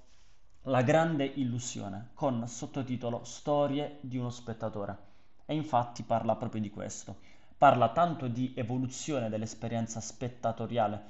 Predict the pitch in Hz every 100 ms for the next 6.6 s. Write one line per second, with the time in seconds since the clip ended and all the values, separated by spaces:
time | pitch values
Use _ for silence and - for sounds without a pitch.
0 | - - - - 123 113 139 117 120 113
1 | 120 117 - 113 110 107 - - - -
2 | 135 131 139 135 117 127 117 120 131 107
3 | 117 165 - 98 113 - - - - -
4 | 202 202 131 120 127 123 - - - 127
5 | 120 117 113 113 135 135 - 113 120 117
6 | 117 160 156 - -